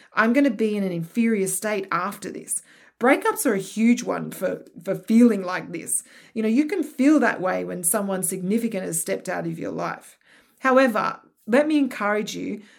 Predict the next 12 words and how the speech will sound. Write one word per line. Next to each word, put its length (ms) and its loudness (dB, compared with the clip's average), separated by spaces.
with 340 -2
the 100 -2
fact 320 -2
that 140 -6
some 320 0
of 120 0
the 100 2
worst 500 2
circumstances 1160 -4
that 300 -4
usher 360 -2
in 200 2